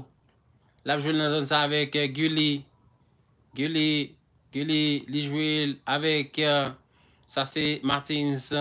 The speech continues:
yo jwe l avèk uh, almeyda. L ap tounen l pou matins,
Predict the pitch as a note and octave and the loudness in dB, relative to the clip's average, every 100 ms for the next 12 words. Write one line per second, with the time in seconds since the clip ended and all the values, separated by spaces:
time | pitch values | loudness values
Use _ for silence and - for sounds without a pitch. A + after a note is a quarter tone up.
0 | C#3+ B2+ - - C#3+ D3+ D3 D3 D3+ C#3 | -2 -4 -8 -6 -4 0 0 0 0 -2
1 | D3 D3 C3+ B2+ - C#3 D3 D3+ D3+ D3 | 0 0 0 -2 -4 0 2 0 2 2
2 | C#3+ C3+ - _ - C3+ - D3+ D3 D3 | 2 -2 -8 _ -6 -6 -4 -2 0 2
3 | C#3 D3 D3 C#3+ D3 D3 C#3+ C3 | 0 -2 0 0 -2 0 0 0